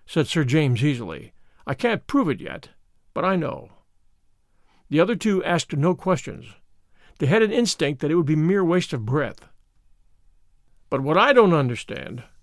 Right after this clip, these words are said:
said the Prime Minister suddenly, "is how that photograph came to be in Mister Hersheimer's drawer." "Perhaps it never left it," suggested the lawyer gently.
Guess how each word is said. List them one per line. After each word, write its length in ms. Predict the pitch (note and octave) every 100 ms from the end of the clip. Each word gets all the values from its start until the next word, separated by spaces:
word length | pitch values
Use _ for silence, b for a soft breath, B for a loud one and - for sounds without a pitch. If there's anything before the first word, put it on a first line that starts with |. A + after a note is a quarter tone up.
| - -
said 180 | - E3
the 80 | C#3+
Prime 300 | E3+ E3 D3+
Minister 320 | D#3+ - C3+
suddenly, 600 | - D3 G2+ F2+ C2+ - b b b b
"is 100 | C#3+
how 140 | B3+
that 200 | C4+ F3+
photograph 500 | - G#3 B2+ B2 C#3
came 180 | - F#3+
to 60 | D#3+
be 120 | F#3
in 140 | E3
Mister 240 | G#3 - -
Hersheimer's 540 | A#3+ G#3 D#3 D#3+ D3+
drawer." 580 | C#3+ A3 D3 A1 - - - - - - - - - _ _ _ - - C3+
"Perhaps 480 | G#2+ A3+ G#3 -
it 80 | -
never 240 | F3 D#3+ D#3
left 300 | G3 - -
it," 180 | - - _ - - - - -
suggested 480 | - C#3+ F#3+ -
the 100 | D3
lawyer 380 | C3 D#3+ D3 A#2
gently. 500 | G#2+ D3+ D2 - -